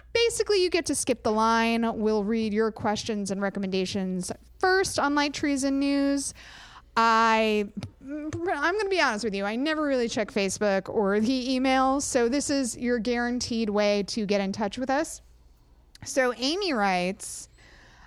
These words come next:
um, that, oh, I wanted to thank, sorry, before I get to that, Tree?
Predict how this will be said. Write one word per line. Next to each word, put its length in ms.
um, 720
that, 1300
oh, 320
I 100
wanted 220
to 60
thank, 300
sorry, 340
before 220
I 60
get 100
to 80
that, 320
Tree? 500